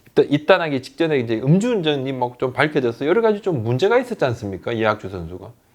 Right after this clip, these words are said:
야, 근데 또 술 먹었어." 네. 우리 채널의 댓글에도 뭐 이런 이야기가 좀 있었죠. "음주 지각이냐?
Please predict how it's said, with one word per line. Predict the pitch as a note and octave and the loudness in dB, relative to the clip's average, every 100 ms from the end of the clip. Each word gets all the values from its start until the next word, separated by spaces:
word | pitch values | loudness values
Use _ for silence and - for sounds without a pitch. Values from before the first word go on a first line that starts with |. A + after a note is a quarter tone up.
| _ | _
야, | B2 A2+ | 0 2
근데 | G3+ C4+ | 2 0
또 | - D4+ | -2 -4
술 | D4+ C4+ | 0 2
먹었어." | A#3+ G3 - G3 - F2 | 4 2 -2 -12 -14 -18
네. | E2+ _ - - - - - - _ | -18 _ -20 -20 -18 -20 -20 -20 _
우리 | G#3+ A#2+ F#3 | 4 6 6
채널의 | A3 A3+ A#3+ B3 A#3 A3+ G#3 F#3+ G3 | 4 -2 0 2 2 2 2 2 2
댓글에도 | - C#3+ G3 F#3 E3+ E3 E3+ | 0 2 2 4 2 0 -4
뭐 | D#3+ C3+ C3+ B2+ | -4 -6 -6 -4
이런 | B2 D3+ | -2 -2
이야기가 | B2 A2 B2 | 0 -2 -2
좀 | A2 G#2+ | -4 -6
있었죠. | - - - - G2 G#2+ | 0 2 2 -2 -4 2
"음주 | E3 A3+ C#4+ | 2 2 2
지각이냐? | C#4 F#3 A#2 G2+ E3 C4 | 4 4 4 0 -2 -4